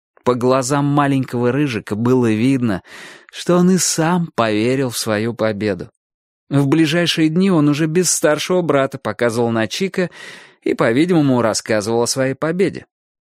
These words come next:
Некоторые ребята из других классов приходили посмотреть на Чика,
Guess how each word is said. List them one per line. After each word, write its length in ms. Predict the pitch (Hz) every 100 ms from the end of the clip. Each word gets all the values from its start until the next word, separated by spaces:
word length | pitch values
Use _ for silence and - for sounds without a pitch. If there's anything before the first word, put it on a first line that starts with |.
| _ _ _ _ _ _ _ _ _ _ _ _ _
Некоторые 680 | - 92 135 139 - 113 113
ребята 400 | 107 104 117 -
из 100 | 92
других 380 | 90 120 110 95
классов 640 | - 135 143 - 65 - -
приходили 500 | 113 - 120 151 135
посмотреть 720 | - 123 139 135 107 92 -
на 140 | 95
Чика, 520 | 90 - 127 - 147